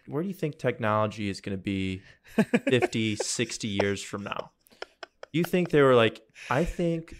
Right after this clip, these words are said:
Speaker 1: you'll be able to go on an, uh, a program interconnected on a thing maybe called the internet and be able to, uh, summon farts from a stranger."
Speaker 2: <laughs>
Speaker 1: Do you think, like, do you think that's what,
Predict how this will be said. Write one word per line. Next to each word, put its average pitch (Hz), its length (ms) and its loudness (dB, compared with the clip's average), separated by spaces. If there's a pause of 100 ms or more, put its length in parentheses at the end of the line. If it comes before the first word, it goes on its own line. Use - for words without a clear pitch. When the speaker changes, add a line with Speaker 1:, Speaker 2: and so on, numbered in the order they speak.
(120)
Speaker 1:
you'll 123 160 0
be 127 140 -2
able 120 160 0
to 107 100 -2
go 110 640 2
on 104 120 -4
an, 98 160 -6 (600)
uh, 95 200 -8
a - 40 -12
program 143 720 -4 (680)
interconnected 131 720 -2
on 110 300 0 (500)
a 107 100 0
thing 135 400 -6
maybe 143 320 -4 (160)
called 127 240 2
the 110 80 -4 (100)
internet 113 540 -4 (560)
and 107 420 -2
be 120 160 0
able 117 220 2
to, 110 400 0
uh, 95 380 -4 (1160)
summon 131 500 0
farts - 600 2 (160)
from 110 260 -2
a 104 60 2
stranger." 104 540 0 (240)
Speaker 2:
<laughs> - 1800 2
Speaker 1:
Do 165 80 6
you 208 80 4
think, 208 220 4
like, 190 180 10
do 160 100 2
you 196 100 4
think 208 280 0
that's 190 260 6
what, 190 200 4